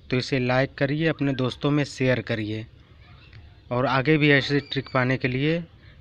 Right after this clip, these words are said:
मेरे चैनल को सब्सक्राइब कीजिए। Thank you।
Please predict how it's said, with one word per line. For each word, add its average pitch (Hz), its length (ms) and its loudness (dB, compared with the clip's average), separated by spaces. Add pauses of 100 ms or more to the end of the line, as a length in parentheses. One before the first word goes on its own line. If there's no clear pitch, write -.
(120)
मेरे 123 280 2
चैनल 127 300 0
को 151 240 -2 (140)
सब्सक्राइब 117 560 -2 (100)
कीजिए। 110 360 -6 (680)
Thank 110 300 -4
you। 107 100 -6